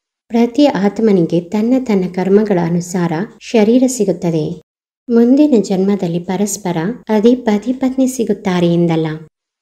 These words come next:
ಇಷ್ಟೊಂದು ರೇಸ್ ಮಾಡಲು ಸಾಧ್ಯವಿಲ್ಲ. ಇದಂತೂ ವಿದ್ಯೆಯ ವಿಚಾರವಾಯಿತಲ್ಲವೇ? ಅಜ್ಞಾನ ಕಾಲದಲ್ಲಿ ಪರಸ್ಪರ ಬಹಳ ಪ್ರೀತಿಯಿಂದ ಇರಬಹುದು. ಅಂದಾಗ ಅವರ ಮನೋಕಾಮನೆಗಳು ಪೂರ್ಣವಾಗುತ್ತದೆ. ಅದಂತೂ ಪತಿತ ವಿಕಾರಿ ಮಾರ್ಗವಾಗಿದೆ.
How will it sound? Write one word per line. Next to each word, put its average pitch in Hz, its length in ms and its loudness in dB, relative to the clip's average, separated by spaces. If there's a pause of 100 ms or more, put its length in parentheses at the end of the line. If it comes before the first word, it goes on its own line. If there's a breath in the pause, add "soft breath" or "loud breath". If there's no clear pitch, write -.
(120)
ಇಷ್ಟೊಂದು 240 520 2
ರೇಸ್ 208 380 2
ಮಾಡಲು 180 340 0
ಸಾಧ್ಯವಿಲ್ಲ. 196 640 -4 (720)
ಇದಂತೂ 190 460 2
ವಿದ್ಯೆಯ 196 420 2
ವಿಚಾರವಾಯಿತಲ್ಲವೇ? 180 1400 -2 (480)
ಅಜ್ಞಾನ 247 520 4
ಕಾಲದಲ್ಲಿ 202 520 2
ಪರಸ್ಪರ 214 600 -4
ಬಹಳ 180 320 -2 (120)
ಪ್ರೀತಿಯಿಂದ 226 500 2
ಇರಬಹುದು. 170 720 -2
ಅಂದಾಗ 247 460 4
ಅವರ 190 240 2
ಮನೋಕಾಮನೆಗಳು 202 960 0
ಪೂರ್ಣವಾಗುತ್ತದೆ. 180 1000 0 (420)
ಅದಂತೂ 196 440 2
ಪತಿತ 202 480 -2 (100)
ವಿಕಾರಿ 220 440 0
ಮಾರ್ಗವಾಗಿದೆ. 175 800 0